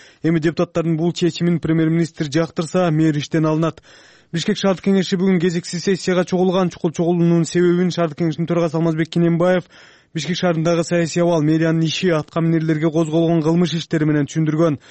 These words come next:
Шаар башчы Албек Ибраимов өзү жыйынга келген жок, бирок ал Фейсбуктагы баракчасы аркылуу тараткан видео кайрылуусунда депутаттардын ага ишеним көрсөтпөө тууралуу чечимин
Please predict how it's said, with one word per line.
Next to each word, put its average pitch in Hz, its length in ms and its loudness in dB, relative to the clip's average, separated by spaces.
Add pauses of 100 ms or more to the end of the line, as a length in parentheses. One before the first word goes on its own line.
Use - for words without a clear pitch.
(300)
Шаар 175 240 -2
башчы 170 400 -2
Албек 160 320 0
Ибраимов 170 480 0
өзү 151 240 0
жыйынга 160 400 0
келген 160 320 0
жок, 180 320 -2
бирок 156 220 0
ал 147 40 -6
Фейсбуктагы 156 640 -2
баракчасы 156 640 -2
аркылуу 170 560 0 (460)
тараткан 165 460 -2
видео 165 280 2
кайрылуусунда 160 680 0
депутаттардын 156 680 -2
ага 156 160 2
ишеним 165 320 2
көрсөтпөө 156 480 0
тууралуу 160 380 0
чечимин 170 560 0